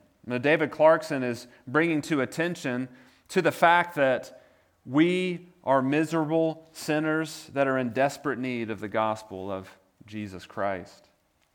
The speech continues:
So let's begin looking at these categories.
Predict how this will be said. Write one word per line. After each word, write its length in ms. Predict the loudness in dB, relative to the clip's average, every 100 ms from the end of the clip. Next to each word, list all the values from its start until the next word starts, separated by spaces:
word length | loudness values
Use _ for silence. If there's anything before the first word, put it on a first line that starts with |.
| _ _ _ _ _ _ _ _ _ _ _ _ _ _ -4
So 80 |
let's 140 | -2 -2
begin 360 | -4 -2 -2
looking 280 | -2 -4 -4
at 140 | -4 -6
these 200 | -8 -4
categories. 840 | 2 2 0 -4 -4 -4 -8